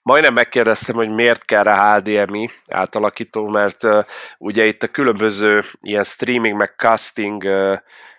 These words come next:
nem videók, hanem szolgáltatások korába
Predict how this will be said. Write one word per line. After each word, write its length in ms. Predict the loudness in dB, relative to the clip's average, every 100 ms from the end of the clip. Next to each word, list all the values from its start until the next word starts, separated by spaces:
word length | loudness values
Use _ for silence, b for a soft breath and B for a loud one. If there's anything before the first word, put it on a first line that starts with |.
| B
nem 320 | _ -6 -6 -6
videók, 480 | -6 -4 -4 -6
hanem 180 | -4 -4
szolgáltatások 800 | -2 -2 0 -2 -2 -2 -2 -6
korába 560 | -4 0 2 2 2